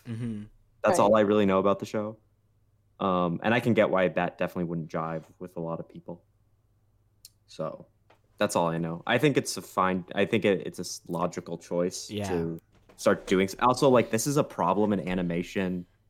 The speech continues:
Speaker 2: that happens a lot where, like, it'll be a show, like, what's that one? Kubo and the Two Strings is that animated movie.
Speaker 1: Mm-hmm.
Speaker 2: And all of these Asian characters are played by white people, and, like, like, there are a lot of just animated stuff where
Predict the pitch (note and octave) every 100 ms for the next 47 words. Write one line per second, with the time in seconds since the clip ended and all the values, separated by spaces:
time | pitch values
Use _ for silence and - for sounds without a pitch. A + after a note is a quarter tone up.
0 | _ _ G2+ G2 A2 A2 F#2 D#2+ E2 E2+
1 | G2+ A2+ - _ _ _ _ _ _ _
2 | F#2+ F2+ E2+ E2 - - _ _ _ _
3 | _ _ - G2+ F2 G2 - G2+ F#2 F#2+
4 | G#2 A#2+ D3 C3 G#2 F2 - A2 A2+ G#2+
5 | G#2+ G2 A2+ G2+ - F#2 F#2+ F#2 F2+ F2
6 | F2+ F2+ F#2 F#2+ F#2 F2+ F#2 F2+ F#2 _
7 | A2+ A2+ B2+ - - G2 F#2+ G2+ F2+ G2
8 | - F#2 F2 F#2 F2 F2+ F2+ F#2+ F2+ F2+
9 | G2 F2+ F#2 F#2 F2 G#2+ F#2 F#2+ F#2 F2+
10 | F2+ F2+ E2+ E2 D#2+ D#2+ _ _ _ _
11 | _ _ _ _ _ _ - G#2 A#2+ A#2
12 | G#2 G#2 G2+ G2 G2+ F#2+ F#2+ F#2 - F#2
13 | E2+ - F2 E2 E2 D#2+